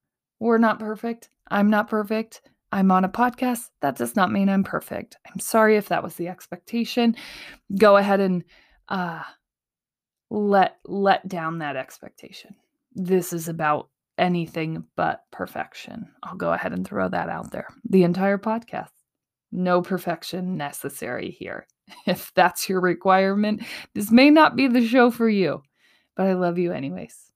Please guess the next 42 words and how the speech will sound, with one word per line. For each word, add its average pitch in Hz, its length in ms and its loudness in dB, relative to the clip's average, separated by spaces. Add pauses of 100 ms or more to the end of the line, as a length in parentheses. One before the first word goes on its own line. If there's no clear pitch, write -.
(160)
But - 200 -6
please 185 420 -8
find 175 240 -10
something - 400 -10
that - 180 -12
fits - 320 -14
you. - 180 -10
And 180 140 -6
if 180 140 -10
you 185 100 -4
need 175 220 -4
perfection, 160 640 -6
it 175 160 -10
is 160 160 -10
not 135 180 -4
here. - 320 -12 (140)
That 156 160 -4
is 143 120 -10
a 139 60 -10
guarantee. - 500 -8 (240)
Okay, 320 300 4 (320)
okay, 466 280 8
okay. 339 440 4
<laughs> - 540 -4
Go 247 100 6
ahead 285 200 8
and 262 120 4
ground 240 300 6
yourself 226 340 2
in 208 140 2
your 196 100 0
greatness 190 420 -2
and 262 160 -2
just 294 260 -8
love 214 200 2
yourself 196 420 -4
anyways. 190 600 -4 (480)
Hey, 226 280 4 (360)
life 208 280 4
is 233 160 2
not 196 200 4
easy. 240 420 -4